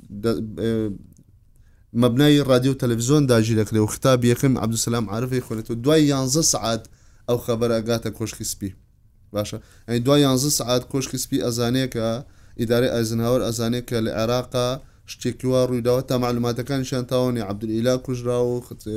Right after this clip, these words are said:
نوری سەعید کوژراوە. لەوەیە چی ئەکەن؟ سیاسەتی سەیرکەین و چاوەڕێ بین. یعنی ئەگەر تۆ تەمەشاکەی بۆی، ئەگە بۆی وەڵامی ئەو، ئێ، توێرانە بدەینەوە کە پێم ماوە بێ زۆر دەستی وەردانی دەرەشی، نا،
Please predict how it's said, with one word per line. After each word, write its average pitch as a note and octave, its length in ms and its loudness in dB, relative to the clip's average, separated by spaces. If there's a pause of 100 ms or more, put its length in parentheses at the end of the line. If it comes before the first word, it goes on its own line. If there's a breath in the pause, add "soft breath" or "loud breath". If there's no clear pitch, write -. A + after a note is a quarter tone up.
نوری A2 220 -2
سەعید A2+ 300 -8
کوژراوە. B2+ 500 -2 (680 soft breath)
لەوەیە F#3+ 520 6 (340)
چی - 220 2
ئەکەن؟ A#2+ 300 -2 (100)
سیاسەتی D#3+ 720 0 (260)
سەیرکەین D3+ 580 4
و D3+ 40 4
چاوەڕێ B2 460 2
بین. G#2+ 180 -6 (100)
یعنی B2 180 0 (420)
ئەگەر B2+ 240 -2
تۆ D3+ 140 2
تەمەشاکەی C#3+ 580 -2
بۆی، C3 200 2
ئەگە B2+ 160 -2
بۆی D3 220 6
وەڵامی C3+ 460 2
ئەو، C3+ 140 2 (560 soft breath)
ئێ، B2 120 2 (220)
توێرانە C3+ 420 2
بدەینەوە C3+ 320 0
کە C3 100 -6
پێم C3+ 180 -2
ماوە C3 260 0
بێ B2 160 -2
زۆر B2 240 2
دەستی B2 400 -2
وەردانی B2 420 0
دەرەشی، B2 380 -2
نا، F3 80 6